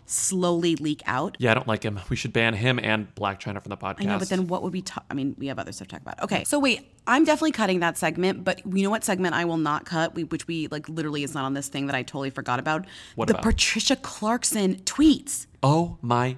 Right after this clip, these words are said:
Speaker 2: God. <sighs> How did we not talk about the Patricia Clarkson tweets? The Patricia Clarkson tweets. So Patricia Clarkson, because she is a gay icon, Patricia Clarkson,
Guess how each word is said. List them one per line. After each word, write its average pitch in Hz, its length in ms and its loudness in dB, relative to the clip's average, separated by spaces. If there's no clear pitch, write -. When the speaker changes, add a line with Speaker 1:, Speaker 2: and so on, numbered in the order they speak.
Speaker 2:
God. 107 320 2
<sighs> - 580 -4
How 220 180 8
did 247 100 8
we 226 80 4
not 185 140 4
talk 185 160 2
about 170 160 0
the 160 80 0
Patricia - 260 -8
Clarkson 185 360 -4
tweets? - 340 -8
The 156 80 -2
Patricia 202 340 -6
Clarkson 151 440 -2
tweets. 123 280 -4
So 139 100 -2
Patricia - 320 -10
Clarkson, 131 400 -2
because 120 300 -2
she 139 140 -4
is 117 240 0
a 127 60 2
gay 113 240 2
icon, 147 520 0
Patricia 180 300 -8
Clarkson, 143 560 0